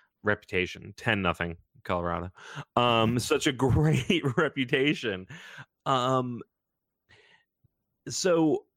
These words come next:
Speaker 1: I think everyone sees the potential in the Phillies being the next big team in the market, and everyone saw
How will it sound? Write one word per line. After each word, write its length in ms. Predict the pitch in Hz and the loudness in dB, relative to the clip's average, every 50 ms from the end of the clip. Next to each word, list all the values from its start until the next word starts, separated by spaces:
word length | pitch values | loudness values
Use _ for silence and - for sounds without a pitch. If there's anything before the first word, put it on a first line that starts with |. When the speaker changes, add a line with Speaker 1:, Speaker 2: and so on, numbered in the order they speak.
| _ - | _ -4
Speaker 1:
I 120 | - 156 | -4 -4
think 260 | 151 - 208 175 - - | -4 -4 -8 -12 -12 -14
everyone 380 | 180 175 175 196 202 208 196 170 | -14 -10 -6 -6 -4 -4 -6 -6
sees 480 | - - - 175 180 180 165 131 117 | -8 -8 -8 -4 -2 0 0 -2 -2
the 100 | - 123 | -4 -2
potential 760 | 107 - - - - 160 170 190 - - - 92 - - - _ _ _ _ _ _ _ _ - | -2 -2 -2 0 0 0 0 0 0 -2 -2 -2 -4 -4 -10 _ _ _ _ _ _ _ _ -2
in 560 | 143 143 139 135 131 127 120 117 113 110 - - | 0 2 4 4 4 2 2 0 -2 -6 -8 -8
the 160 | - 110 107 | -8 -8 -8
Phillies 560 | - _ - 165 175 165 139 120 107 98 85 | -8 _ -4 -2 0 2 2 2 2 0 -2
being 220 | 90 110 107 104 104 | -2 -4 -4 -2 -2
the 80 | 104 | 0
next 280 | 104 110 113 - - - | 0 0 0 -2 -4 -4
big 200 | 107 104 95 - | -2 -2 -2 -4
team 240 | - - 117 117 113 | -8 -8 -8 -6 -6
in 60 | 107 | -4
the 60 | 101 92 | -4 -2
market, 460 | 92 98 104 123 135 - 117 98 92 | 0 2 2 2 2 0 -2 -2 -2
and 100 | 98 104 | -2 -2
everyone 360 | 107 117 120 135 131 123 113 | -2 0 0 0 -2 -4 -4
saw 540 | 98 - - - 131 127 131 127 113 104 95 | -6 -8 -6 -2 0 2 4 4 4 2 2